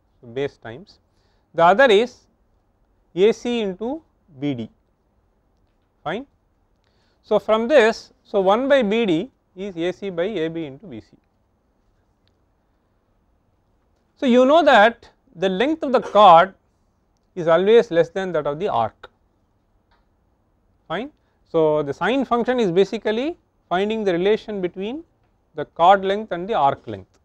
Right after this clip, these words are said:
So, this is all the sine function is all about. So, now you can write this equation nine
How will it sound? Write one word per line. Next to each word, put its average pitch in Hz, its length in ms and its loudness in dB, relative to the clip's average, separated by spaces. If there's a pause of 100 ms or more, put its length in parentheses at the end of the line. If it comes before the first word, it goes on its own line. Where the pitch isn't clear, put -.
So, 165 120 -8
this 160 160 -6
is 160 60 -8
all 180 160 0
the 160 80 -8
sine 143 240 -16
function 131 320 -20
is 113 80 -20
all 117 180 -8
about. 101 260 -12 (1600)
So, 269 200 -2
now 269 560 4 (260)
you 214 140 -6
can 226 220 -2
write 254 320 4
this 220 340 -4
equation 226 800 -4 (300)
nine 185 540 -4